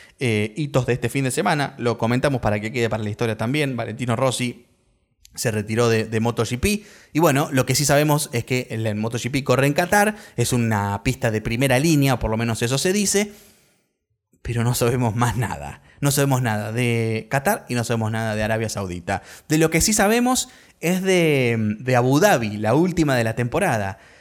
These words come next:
Que Abu Dhabi Mercedes siempre anduvo bien, pero Red Bull también. Y ya el año pasado, dos mil veinte, Red Bull comenzó su racha de victorias.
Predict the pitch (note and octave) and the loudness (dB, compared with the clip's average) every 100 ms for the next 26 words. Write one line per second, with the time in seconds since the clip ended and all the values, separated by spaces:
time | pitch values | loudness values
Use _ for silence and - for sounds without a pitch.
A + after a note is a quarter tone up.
0 | - _ _ _ - A#3 A3+ G#3 A#3 C#4 | -20 _ _ _ -2 0 4 4 4 4
1 | C#4 A3+ G#3+ C4 B3 - B3+ A#3 G3+ A#3+ | 4 4 4 2 0 0 0 0 2 2
2 | G#3+ F3+ G#3+ B2+ C#3+ F3+ - _ - - | 2 2 0 2 0 -2 -12 _ -6 0
3 | D#3 D#3 F3+ E3+ A3+ G#3+ - A2+ A2+ G2+ | 2 2 2 0 -4 -4 -6 -4 -6 -6
4 | - - _ _ _ - G3+ - C4 A#3+ | -10 -18 _ _ _ -4 0 2 2 2
5 | B3 G3 D#3 C3+ G#3+ D3 C#3 - - - | 2 0 0 0 2 2 0 -2 -14 -10
6 | A#2 A2+ D3 C#3+ C#3+ D3 A2+ A#2 C3+ - | -4 -2 0 2 2 2 0 -2 -4 -6
7 | - _ _ _ _ - G#3 F#3 F#3+ A#3+ | -20 _ _ _ _ 2 2 2 -2 -2
8 | B3 C#4 _ _ G#3+ G#3 G3+ G#3 A#3 G3+ | -2 -6 _ _ 2 4 2 0 0 0
9 | G3+ A3 G3+ D#3 C#3 B2+ F3 C#3+ A2 F#2+ | 0 0 2 2 2 2 4 4 4 0
10 | G#2+ - | -4 -10